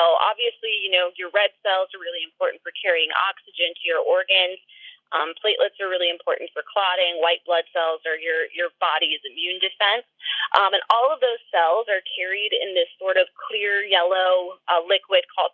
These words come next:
plasma. And, uh, plasma is very valuable. Um, it's actually used a lot for people who are, uh, burn victims. So people who are, you know, have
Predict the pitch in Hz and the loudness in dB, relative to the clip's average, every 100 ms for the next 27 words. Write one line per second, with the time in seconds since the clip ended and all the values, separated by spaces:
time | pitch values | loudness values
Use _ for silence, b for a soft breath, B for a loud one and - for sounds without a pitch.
0 | - 175 - - - - B B B B | -2 -2 -2 -4 -12 -12 B B B B
1 | - 208 202 196 - 190 - 233 277 330 | 2 2 2 2 2 2 2 0 0 -4
2 | 240 208 240 214 160 165 170 160 160 202 | 0 2 4 4 4 2 2 4 4 2
3 | - 185 170 170 160 208 - 202 - 247 | -2 -2 0 -2 -2 -2 0 0 -2 -8
4 | 196 190 220 214 180 - 202 196 185 - | -4 -4 -2 0 0 0 -4 -10 -14 -6
5 | 196 208 214 - 202 180 - 185 185 175 | -2 -2 -2 -6 -2 0 0 0 0 -2
6 | - 151 - - 175 190 262 - 370 427 | 0 -2 -2 -2 -2 0 -2 -2 -4 -2
7 | 494 - _ _ 214 196 220 226 226 226 | -4 -8 _ _ 0 0 -2 -2 -2 0
8 | 208 196 190 190 185 180 | 0 0 0 0 0 -2